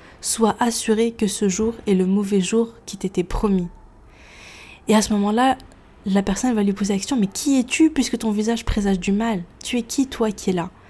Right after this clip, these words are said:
Et il va lui répondre, « Je suis ta mauvaise œuvre. » Et là, il va dire, « Maître, ne fais pas venir l'heure. Ne fais pas venir l'heure. » Parce que la personne, elle a peur de ce qui va l'attendre après.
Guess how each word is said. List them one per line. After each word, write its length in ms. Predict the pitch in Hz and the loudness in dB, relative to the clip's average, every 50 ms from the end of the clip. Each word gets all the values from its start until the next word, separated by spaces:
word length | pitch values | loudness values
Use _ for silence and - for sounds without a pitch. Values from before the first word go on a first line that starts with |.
| - - - - - - - - - - - | -20 -20 -20 -20 -20 -20 -20 -20 -20 -16 0
Et 80 | - 208 | 2 2
il 60 | 196 | 4
va 60 | 196 | 4
lui 80 | 185 185 | 2 2
répondre, « 340 | 175 185 190 - 202 202 196 - | 0 -2 -2 -2 -4 -4 -2 -2
Je 140 | 180 175 | -2 -2
suis 340 | 185 - - - - - - - - - _ | -2 -4 -4 -8 -8 -10 -10 -10 -18 -12 _
ta 140 | - 196 190 | 2 2 2
mauvaise 380 | 185 185 180 175 185 175 175 | 2 0 0 -2 -4 -2 0
œuvre. » 320 | 190 175 170 165 156 - - - - - - - - _ _ _ - - - - - - - - - - - - | -2 -2 -2 -6 -10 -14 -14 -16 -20 -20 -20 -20 -20 _ _ _ -20 -20 -20 -20 -20 -20 -20 -20 -20 -20 -12 0
Et 120 | - 202 190 | 4 4 4
là, 180 | 196 214 220 | 6 4 2
il 100 | 220 214 | 2 2
va 100 | 190 185 | 2 0
dire, « 220 | 180 185 208 196 202 | 2 0 -2 -2 0
Maître, 480 | 208 202 202 202 196 - - - - - - - - - - _ - - - - - - - - - - _ - | -2 -2 -2 -2 -4 -8 -10 -10 -12 -18 -20 -20 -20 -20 -20 _ -20 -20 -20 -20 -20 -20 -20 -20 -20 -14 _ 0
ne 120 | 202 214 | 2 2
fais 140 | 196 - 202 | 2 0 -2
pas 160 | 196 - 202 | 0 2 2
venir 380 | 190 180 185 180 180 175 170 170 | 2 2 2 0 0 -2 -2 -4
l'heure. 360 | 165 165 165 - - - - - - - - - - - - - - - - - - | -6 -6 -10 -12 -12 -14 -14 -20 -20 -20 -20 -20 -20 -20 -20 -20 -20 -20 -20 -4 2
Ne 100 | 202 208 | 2 2
fais 140 | 190 - 202 | 2 2 -2
pas 180 | 196 - 214 214 | 0 0 0 0
venir 340 | 190 190 185 180 175 170 | 0 0 -2 -2 -2 -4
l'heure. » 240 | 170 175 - - - - - | -6 -8 -10 -12 -18 -18 -12
Parce 160 | - 185 180 | -8 -6 -4
que 100 | - - | 0 0
la 80 | 196 180 | 0 0
personne, 300 | - 180 170 - - 214 | 0 -4 -6 -4 -4 -4
elle 80 | 190 175 | -4 -4
a 60 | 175 | -4
peur 200 | - - 202 196 | -4 -4 -4 -4
de 80 | 196 | -4
ce 80 | 185 - | -8 -8
qui 120 | - - | -6 -6
va 80 | 180 170 | -6 -4
l'attendre 360 | 165 165 - - 180 175 170 | -4 -6 -6 -4 -6 -4 -6
après. 320 | 170 165 - - - - | -6 -8 -8 -8 -8 -10